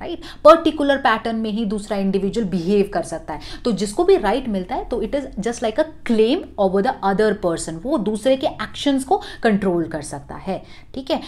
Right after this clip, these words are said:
तो इस तरीके से वो राइट का टर्म यूज़ कर रहे हैं। अब राइट तो यूज़ कर लिया, उसका कोरिलेटिव क्या हुआ? ड्यूटी। तो मतलब जैसे मैं आपको समझा रही हूँ ना, एक के इंसान के पास अगर राइट है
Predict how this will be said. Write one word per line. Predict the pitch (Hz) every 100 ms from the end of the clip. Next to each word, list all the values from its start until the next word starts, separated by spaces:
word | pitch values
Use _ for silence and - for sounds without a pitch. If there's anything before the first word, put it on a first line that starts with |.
| -
तो | 254
इस | 320 320
तरीके | 294 233 233
से | -
वो | 320 262
राइट | 190 196
का | - 196 208
टर्म | 226 381 403 185
यूज़ | 185 170 -
कर | 160
रहे | 151 143
हैं। | 143 - - - - -
अब | 254 196
राइट | 185 208 302
तो | 330
यूज़ | 285 302 302
कर | 311
लिया, | 302 294
उसका | 208 196 233
कोरिलेटिव | - 254 302 320 320 320 311
क्या | 277
हुआ? | 247 220 165
ड्यूटी। | 151 175 165 143 - -
तो | 196
मतलब | 196 254
जैसे | 233 202 196
मैं | 285
आपको | 285 269
समझा | 285 262 247 254
रही | 277
हूँ |
ना, | 415 - - -
एक | 240 302 330
के | -
इंसान | 339 254 233 240 220 240
के |
पास | 262 254 254
अगर | 247 196
राइट | 160 208
है | - 196 277